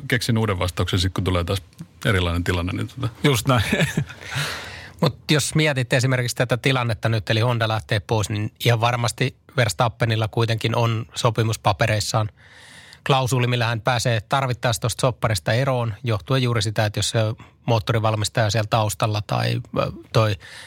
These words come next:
Speaker 3: valmistajan suorituskyky ei ole riittävän hyvä, niin sehän olisi suuri virhe Mercedesen tallilta taas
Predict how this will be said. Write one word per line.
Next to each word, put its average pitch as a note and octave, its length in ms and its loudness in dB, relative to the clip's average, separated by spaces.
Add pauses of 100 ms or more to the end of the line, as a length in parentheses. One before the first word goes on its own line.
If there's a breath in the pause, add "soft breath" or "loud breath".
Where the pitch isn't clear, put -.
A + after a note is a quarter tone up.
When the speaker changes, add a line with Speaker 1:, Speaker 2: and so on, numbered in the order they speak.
(140 loud breath)
Speaker 3:
valmistajan A#2+ 420 2
suorituskyky A#2 640 0
ei A#2 180 2
ole A2 60 -2
riittävän G#2+ 420 -2
hyvä, G#2+ 220 0
niin A2 220 -2 (1000 loud breath)
sehän A#2 320 2
olisi A2+ 180 -2
suuri B2+ 240 0
virhe A#2 200 0
Mercedesen A#2 640 -2
tallilta A2 400 0
taas A2+ 460 0